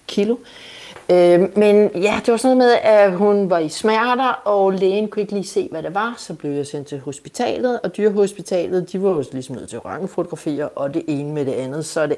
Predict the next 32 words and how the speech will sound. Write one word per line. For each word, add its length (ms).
alt 240
sammen 280
noget, 160
der 80
koster 280
penge. 340
Og 180
de 100
konkluderede, 680
efter 280
at 40
have 140
lavet 240
alle 200
mulige 200
tests, 340
der 200
tog 200
lang 220
tid, 200
så 180
konkluderede 580
de 80
sådan 180
set, 300
at 120
hun 160
havde 240
ondt 200
i 40
sin 160
ryg. 220